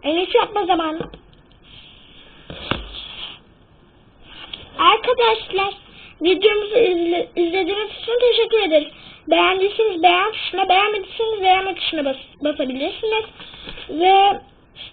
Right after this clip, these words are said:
abone olmayı unutmayın. Güzel yorumlarınızı bekliyorum ve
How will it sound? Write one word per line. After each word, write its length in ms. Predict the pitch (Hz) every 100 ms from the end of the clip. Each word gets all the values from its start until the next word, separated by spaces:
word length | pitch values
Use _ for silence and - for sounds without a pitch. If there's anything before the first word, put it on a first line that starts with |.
| _ _ - - - - - - -
abone 320 | 294 294 294
olmayı 340 | 277 247 254 370
unutmayın. 520 | 349 339 302 294 294 - - 349
Güzel 320 | 330 415 440
yorumlarınızı 600 | 427 415 415 427 415 403
bekliyorum 560 | 311 - 302 320 320
ve 300 | 359 392 403